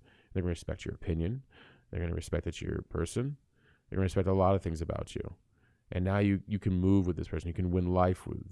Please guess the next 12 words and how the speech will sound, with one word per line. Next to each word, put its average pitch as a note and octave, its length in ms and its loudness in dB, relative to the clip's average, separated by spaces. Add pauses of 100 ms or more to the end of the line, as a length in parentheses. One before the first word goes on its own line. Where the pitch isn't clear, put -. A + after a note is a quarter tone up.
(100)
this - 160 -4
person. - 320 -6
You - 60 -8
can F2 100 -6
win E2+ 160 -2
championships F#2 580 -2
with - 100 -18
this - 120 -10
person. - 440 -8
You - 60 -8
can E2+ 240 -8
win E2 280 0